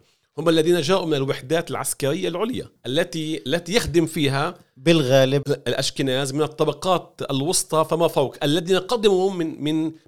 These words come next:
Speaker 1: من خلفية اجتماعية اقتصادية مرتفعة. الذين من داخل الجيش كانوا مع الحكومة هم جايين من الوحدات العسكرية، دعني أقول التقليدية، الغ-، الغير تكنولوجية، الغير، يعني،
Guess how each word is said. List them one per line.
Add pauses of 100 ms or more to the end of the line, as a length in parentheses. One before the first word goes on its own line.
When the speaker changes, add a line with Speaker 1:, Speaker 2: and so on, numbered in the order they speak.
Speaker 1:
من
خلفية
اجتماعية (300)
اقتصادية
مرتفعة.
الذين (640)
من
داخل
الجيش (380)
كانوا
مع
الحكومة
هم
جايين
من
الوحدات
العسكرية،
دعني
أقول
التقليدية،
الغ-، (260)
الغير
تكنولوجية،
الغير،
يعني،